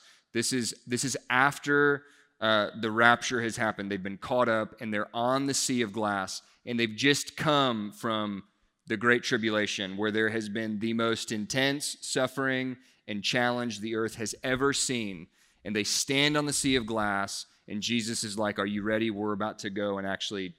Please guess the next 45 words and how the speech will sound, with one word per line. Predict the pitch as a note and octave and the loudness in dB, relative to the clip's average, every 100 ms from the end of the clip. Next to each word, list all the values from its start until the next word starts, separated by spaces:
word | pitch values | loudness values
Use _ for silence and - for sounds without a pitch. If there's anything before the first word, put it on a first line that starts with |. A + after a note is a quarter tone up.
| - | -12
take | - G#2+ G2+ | -6 -4 -4
the | G#2+ G#2 | -6 -6
earth | G2 F#2+ - | -6 -8 -10
once | F#2 F#2 - | -10 -10 -10
and | F2+ | -10
for | F#2 F2+ | -6 -4
all. | E2+ F2+ | -4 -6
We're | G2 | -8
going | G2+ G2 | -8 -8
to | F#2 | -6
set | - - A2+ G#2+ | -4 -2 -2 -2
up | G2+ | -4
my | G2+ | -8
kingdom | - G#2+ G2 F#2+ | -8 -8 -8 -8
on | F#2+ | -8
the | F#2+ | -8
earth." | F#2+ - | -8 -6
And | G2+ | -6
they | |
go, | G2+ G#2 | -2 -2
"Okay, | G#2 A#2+ G2 - - - - | -2 -4 -6 -8 -10 -10 -4
give | A#2 | 0
me | A#2 | 0
a | A2 | 0
sword, | - A2+ G2 F2+ | 0 2 0 -2
give | G2+ A#2 | -4 -2
me | A2 | -2
a | |
shield, | - B2+ A2+ G2+ F#2+ | -2 0 0 0 -4
give | A2 | -4
me | A2+ | -2
some | - G#2 | -2 -2
bows | A2 A2 G2+ | -2 -2 -2
and | G#2 | -2
arrows." | G2+ G2 E2+ F2 - - - - | 0 0 -2 -8 -16 -20 -18 -6
And | G#2 | -2
he | |
goes, | G2 F#2 | -2 -2
"No, | G#2 G2+ G2+ | -4 -6 -4
my | G#2 | -4
Father's | - G#2+ G#2 G2 F#2+ | -2 0 0 -2 -4
got | F#2 - | -6 -4
something | F#2+ F2 F2+ | -8 -10 -12
for | - F#2+ | -8 -6
you." | D#2+ C#2+ | -6 -8